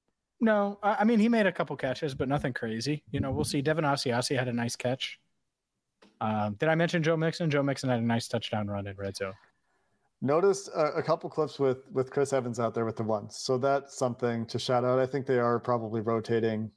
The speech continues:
Speaker 2: many, many running backs in that picture. I, I think that behind Mixon, it's still quite murky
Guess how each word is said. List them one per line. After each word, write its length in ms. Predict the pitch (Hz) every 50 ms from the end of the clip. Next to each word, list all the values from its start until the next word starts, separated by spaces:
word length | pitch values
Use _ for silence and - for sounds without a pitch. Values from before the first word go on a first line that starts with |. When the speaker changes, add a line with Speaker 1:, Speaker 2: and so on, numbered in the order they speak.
| _ _ _
Speaker 2:
many, 300 | - 120 120 120 117 117
many 240 | 113 117 117 117 117
running 260 | 113 117 117 120 117
backs 300 | 113 120 117 117 - -
in 80 | 123 120
that 180 | 123 120 120
picture. 360 | - 131 127 127 - 143 139
I, 180 | 127 123 120 123
I 20 |
think 220 | 120 123 127 120 110
that 120 | - 120 117
behind 440 | 127 113 - 127 131 131 127 127
Mixon, 360 | 127 131 131 131 - 139 135 131
it's 140 | 131 131
still 220 | - - 139 127 131
quite 360 | 127 - - 131 135 135 -
murky 460 | 139 131 135 135 - 180 180 180 -